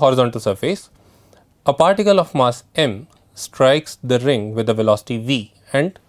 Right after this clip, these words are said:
sticks to it while moving along the line at a distance R by two from the center of the ring as shown." In the options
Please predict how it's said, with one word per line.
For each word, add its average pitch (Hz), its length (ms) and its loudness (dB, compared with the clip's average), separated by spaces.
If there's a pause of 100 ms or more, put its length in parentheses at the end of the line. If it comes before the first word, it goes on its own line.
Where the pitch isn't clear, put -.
sticks - 500 -6
to 113 120 -4
it - 200 -10 (1500)
while 117 220 2
moving 139 400 -2 (200)
along 120 280 2
the 120 80 -2
line 120 440 -2 (280)
at 120 180 -2
a 120 60 -4
distance 143 440 -6
R 123 140 2
by 107 180 -2
two 151 160 -4
from 110 260 -4
the 147 100 -4
center 101 320 -6
of 92 140 -10
the 139 120 -6
ring 98 200 -6 (260)
as 113 140 -2
shown." - 220 -10 (1300)
In 120 180 -2
the 117 80 2
options 131 560 -2